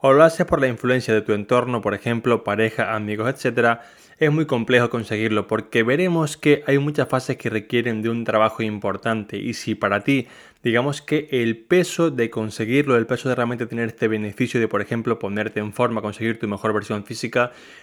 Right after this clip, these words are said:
no es mayor, digamos que no pesa más que el peso del esfuerzo,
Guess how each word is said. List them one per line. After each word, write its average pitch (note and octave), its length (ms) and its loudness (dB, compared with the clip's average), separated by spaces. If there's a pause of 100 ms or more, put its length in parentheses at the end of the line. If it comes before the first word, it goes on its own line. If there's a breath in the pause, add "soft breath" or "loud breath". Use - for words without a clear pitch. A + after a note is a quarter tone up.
no D3+ 360 0
es E3 160 -2
mayor, C3+ 260 2
digamos B2+ 320 0
que A2+ 220 -2
no F3 240 0
pesa D#3 340 0
más B2+ 320 4 (220)
que A#2 100 0
el A2 120 0
peso - 300 0
del G2 180 0
esfuerzo, B2+ 640 2